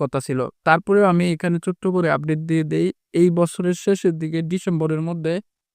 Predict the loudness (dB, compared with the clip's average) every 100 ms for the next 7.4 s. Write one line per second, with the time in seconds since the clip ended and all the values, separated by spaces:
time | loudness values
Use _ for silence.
0 | _ -2 0 4 4 4 2 0 -2 0
1 | 0 0 -2 -2 -2 -2 -2 -4 -2 0
2 | 0 -2 -4 -4 -2 -2 -2 -2 -2 -4
3 | -6 -10 -14 _ _ 2 6 8 8 8
4 | 8 8 8 8 8 6 6 6 4 2
5 | 4 4 4 2 2 2 2 2 4 4
6 | 2 4 6 6 4 -2 _ _ 2 4
7 | 4 4 2